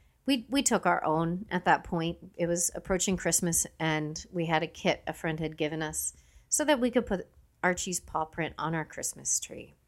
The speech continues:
So we took care of that. And then my eight-year-old, even though I explained it's a very peaceful process and how it all works and that it wasn't gonna hurt Archie or look sad, uh, he still wanted to go outside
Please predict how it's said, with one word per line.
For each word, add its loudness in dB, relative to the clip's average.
So 2
we 0
took -6
care 4
of 4
that. 0
And 4
then 4
my 2
eight-year-old, 4
even 2
though 4
I 2
explained -2
it's -4
a -6
very 2
peaceful -4
process 0
and 0
how 4
it 0
all 4
works 0
and -2
that 0
it -4
wasn't 2
gonna -2
hurt -2
Archie -4
or -4
look -2
sad, 4
uh, 4
he 0
still 2
wanted 2
to -2
go 2
outside 2